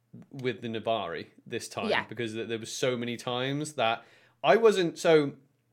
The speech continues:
Speaker 1: I was, I was so gung-ho this time that I just wanted to be in front. The only people that I saw out in front of me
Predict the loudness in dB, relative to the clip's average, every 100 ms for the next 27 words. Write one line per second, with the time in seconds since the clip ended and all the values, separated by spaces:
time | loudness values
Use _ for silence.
0 | _ _ _ _ _ _ -2 4 4 4
1 | 2 2 2 2 2 2 2 0 -2 0
2 | -2 -2 -4 -6 -14 -14 -14 -8 -6 -6
3 | -6 -8 -6 -10 -8 -8 -6 -6 -6 -10
4 | -10 -8 -4 -2 -2 -4 -8 -4 -4 -4
5 | -6 _ _ _ _ -2 0 0 -2 -2
6 | -2 -4 -6 -8 -8 -10 -8 -8